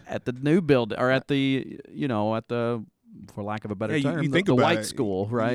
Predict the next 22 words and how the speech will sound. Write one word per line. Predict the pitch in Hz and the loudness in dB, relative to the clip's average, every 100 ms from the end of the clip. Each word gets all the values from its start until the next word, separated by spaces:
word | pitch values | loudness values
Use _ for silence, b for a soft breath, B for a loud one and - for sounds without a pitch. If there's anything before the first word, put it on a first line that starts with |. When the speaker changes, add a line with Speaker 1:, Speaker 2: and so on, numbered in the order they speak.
| 127 | -2
Speaker 2:
you | |
Speaker 1:
The | 123 | 0
Speaker 2:
know, | |
you're | 120 | 4
Speaker 1:
previously | 139 147 131 147 | 4 4 6 6
Speaker 2:
losing | 170 123 117 | 6 4 0
a, | 107 104 104 | -2 -4 -6
a | - 110 | -10 -12
key | - - 156 | -8 -4 -4
component | - 117 117 143 151 113 | -4 -4 0 2 2 0
of | 110 | 0
your | 110 | -2
community. | 110 117 139 165 101 - - - | -4 -2 -2 -2 -6 -12 -16 -12
Like, | 113 | -4
Speaker 1:
Yeah. | 117 | -2
Speaker 2:
teachers | 151 143 165 123 113 113 123 120 | -2 -4 0 0 2 0 -2 -2
are, | 107 110 107 113 | -2 -2 -4 -8
I | - | -8
mean, | 123 | -6
Speaker 1:
Mm-hmm. | - 113 | -2 -2
Speaker 2:
they | 117 | 2
were | 131 | 0